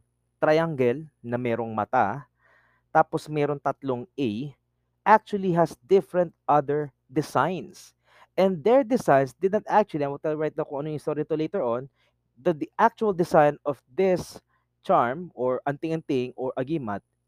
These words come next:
did not come from the Philippines either. Hindi to original. Kaya huwag kayong maniniwala, guys, pag nagsabi na, "Ay, galing to sa kalalalohan ko, siya ang nag-imbento nito." Hindi. Walang totoong ganon. Okay? Because nobody actually knows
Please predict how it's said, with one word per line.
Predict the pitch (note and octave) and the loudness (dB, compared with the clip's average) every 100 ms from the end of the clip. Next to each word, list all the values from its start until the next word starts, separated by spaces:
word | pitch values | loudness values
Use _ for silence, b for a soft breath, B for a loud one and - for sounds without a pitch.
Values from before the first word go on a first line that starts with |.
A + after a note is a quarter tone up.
| _ | _
did | C#3 E3+ | -4 0
not | E3+ G#3+ - | 0 0 2
come | E3+ E3+ | 2 2
from | B2+ C#3 | -2 -6
the | B2+ | -8
Philippines | C#3 C3 - A2+ B2 | -6 -6 -6 -10 -8
either. | A#2 | -6
Hindi | B2+ F3+ - | -6 -4 -2
to | D#3 | 0
original. | D3 A2+ A#2+ A#2 G2 | 0 0 -2 -2 -2
Kaya | C#3+ C#3 | 2 2
huwag | C#3 G3+ | 2 -2
kayong | G3 | -2
maniniwala, | F#3+ F3+ E3+ D#3+ D#3 D3+ | -2 -2 -2 0 2 2
guys, | C#3+ C#3 | 0 -4
pag | C3+ | -6
nagsabi | C3+ D3 B2+ C3 | -4 -2 -2 -2
na, | B2+ A2+ B B B B | -4 -6 B B B B
"Ay, | E3+ E3 | 0 0
galing | D#3 C#3+ D#3 D3 - | 0 -2 -4 -8 -4
to | D3+ | -4
sa | D#3+ C3+ | -4 -4
kalalalohan | C#3 C#3 C#3+ C#3 C3 C#3 C3+ C3 C3+ B2+ | -2 -2 -2 -2 -2 -2 -2 -2 -4 -6
ko, | C#3 | -8
siya | - C3 | -6 -6
ang | C3+ | -4
nag-imbento | A#2+ A2 B2+ A#2 A#2+ - A#2+ | -8 -8 -8 -6 -8 -8 -12
nito." | A#2 - G#2+ D#2 | -12 -12 -14 -14
Hindi. | C3+ C#3 - _ | -8 -6 -8 _
Walang | C3+ D3+ D#3 D3+ | -4 -2 -2 -4
totoong | D#3 D3 B2 C3 G#2+ | -8 -6 -8 -8 -10
ganon. | G2 E2+ _ _ G2+ | -12 -16 _ _ _
Okay? | - B2+ B2+ b b b | -6 -6 -6 b b b
Because | D3 E3+ D3+ - | -2 0 0 0
nobody | D#3+ C4 C4 B3 | 2 6 6 6
actually | G3 A#3 - F#3 C#3+ | 4 2 0 -6 -4
knows | A#2+ A#2 - | -6 -8 -14